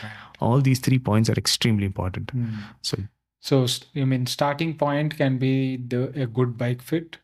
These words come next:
Speaker 1: and
Speaker 2: Yeah.
Speaker 1: then
Speaker 2: Yeah.
Speaker 1: <laughs> strengthening all the, you know,
Speaker 2: Very
Speaker 1: important
Speaker 2: important.
Speaker 1: structure.
Speaker 2: Very, very, very, very
Speaker 1: Yeah.
Speaker 2: important.
Speaker 1: Yeah.
Speaker 2: You just can't sit on the bike and start.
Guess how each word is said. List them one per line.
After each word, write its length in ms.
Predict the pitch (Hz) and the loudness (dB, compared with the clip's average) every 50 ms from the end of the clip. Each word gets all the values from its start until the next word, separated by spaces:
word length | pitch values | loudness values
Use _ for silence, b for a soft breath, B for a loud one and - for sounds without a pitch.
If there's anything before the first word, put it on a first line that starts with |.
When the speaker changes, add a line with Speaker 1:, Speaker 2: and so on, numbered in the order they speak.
| _ - - | _ -10 -6
Speaker 1:
and 80 | 117 127 | -4 -4
Speaker 2:
Yeah. 100 | 120 110 107 | -4 -2 -2
Speaker 1:
then 440 | 127 127 127 127 131 135 139 139 131 - | 0 0 2 2 0 0 -2 -2 -4 -6
Speaker 2:
Yeah. 100 | 113 101 | -6 -6
Speaker 1:
<laughs> 140 | 87 - - | -6 -6 -6
strengthening 600 | - 135 131 123 - - 147 147 131 127 123 104 | -6 -6 -6 -4 -2 -2 0 0 0 0 -2 0
all 180 | 143 151 135 127 120 123 | 0 0 0 0 -2 -4
the, 220 | 123 123 127 139 - | -6 -6 -6 -8 -6
you 260 | 147 143 139 127 127 | -4 -2 -2 0 0
know, 180 | 123 131 135 156 180 | 0 0 -2 -2 -2
Speaker 2:
Very 120 | 170 147 | -4 -4
Speaker 1:
important 80 | 135 127 | -2 -2
Speaker 2:
important. 280 | 117 127 120 131 131 123 | -2 0 0 0 0 0
Speaker 1:
structure. 420 | - - - 104 101 - 117 110 107 - _ _ | 0 -4 -6 -6 -6 -6 -8 -10 -10 -12 _ _
Speaker 2:
Very, 200 | - 110 117 117 104 | 0 2 2 2 2
very, 240 | 104 - 104 107 107 | 0 -2 -2 0 0
very, 240 | 95 101 104 110 104 | 0 0 0 2 0
very 180 | 101 98 104 | 0 2 0
Speaker 1:
Yeah. 60 | 101 98 | 0 -2
Speaker 2:
important. 420 | 95 - - 90 - 101 - - - | -4 -6 -8 -10 -10 -12 -14 -14 -20
Speaker 1:
Yeah. 160 | B B B B B B B B | B B B B B B B B
Speaker 2:
You 80 | 113 | 0
just 240 | 101 135 143 143 - | 2 2 2 2 2
can't 220 | - 113 120 123 | 0 0 0 0
sit 140 | - 127 - | 0 0 0
on 100 | 113 113 | 2 2
the 60 | 110 | 2
bike 220 | 107 107 110 - - | 2 2 0 -2 -2
and 100 | 110 107 | -4 -6
start. 200 | 107 110 107 104 | -4 -6 -6 -6